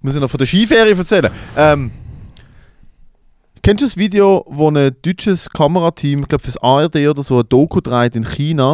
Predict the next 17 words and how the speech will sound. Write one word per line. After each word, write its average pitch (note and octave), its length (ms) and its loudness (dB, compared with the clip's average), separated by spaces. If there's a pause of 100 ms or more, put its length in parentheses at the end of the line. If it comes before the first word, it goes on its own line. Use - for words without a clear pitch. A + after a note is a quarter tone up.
und A#2+ 120 -8
sie B2 60 -6
steigen C3 300 -2
bei B2+ 80 2
einem A#2 260 0
chinesischen C#3 460 -2
Taxifahrer C#3 680 -4
ein A2+ 260 -4 (540)
und, C3+ 320 0 (480)
und, D3+ 300 2
äh, B2 420 4
und C3 180 0
er C#3+ 100 2
steigt - 360 -6
ein F3+ 300 0 (1400)
und, D3 340 2
äh, C3 440 4